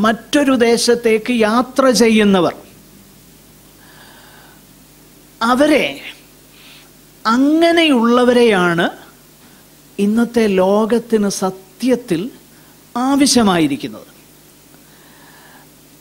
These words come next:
അങ്ങനെയുള്ളവർ ഈ ലോകത്തിൽ അവരുടെ ജീവിതം എന്തായിരിക്കും? അപ്പോൾ വരുവാനുള്ള ലോകത്തിനു വേണ്ടി നമ്മൾ കാത്തിരിക്കുകയാണ്. ഇവിടെ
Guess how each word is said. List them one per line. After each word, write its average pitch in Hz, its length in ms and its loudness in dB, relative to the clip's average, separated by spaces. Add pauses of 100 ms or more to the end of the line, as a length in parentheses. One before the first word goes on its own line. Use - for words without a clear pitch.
അങ്ങനെയുള്ളവർ 240 840 2 (1120)
ഈ 277 180 4 (240)
ലോകത്തിൽ 254 720 0 (1300)
അവരുടെ 277 340 2
ജീവിതം 262 380 4
എന്തായിരിക്കും? 165 560 0 (2250)
അപ്പോൾ 208 160 -10 (180)
വരുവാനുള്ള 285 720 2 (160)
ലോകത്തിനു 262 560 0
വേണ്ടി 254 300 0
നമ്മൾ 247 140 0 (100)
കാത്തിരിക്കുകയാണ്. 175 800 -2 (1400)
ഇവിടെ 277 280 2